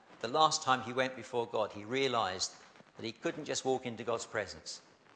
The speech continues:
He needed to be clean and he needed to be pure. I'll leave it there, but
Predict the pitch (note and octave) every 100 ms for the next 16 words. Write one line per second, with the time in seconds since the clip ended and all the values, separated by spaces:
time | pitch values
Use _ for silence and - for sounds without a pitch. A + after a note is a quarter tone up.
0 | - A#2 A2+ A2+ G#2 - F#2+ - B2 G#2+
1 | F#2 E2 - _ _ _ G2+ F#2 F2+ G2+
2 | F#2+ F#2 F2+ - F#2 F2 F2+ E2+ - -
3 | - - F#2 E2 D#2+ _ _ _ _ _
4 | _ - - - _ _ _ _ _ _
5 | _ _ _ _ _ _ _ _ _ _
6 | _ _ - - - A#2+ C3+ B2+ A#2+ G#2
7 | E2 D#2+ -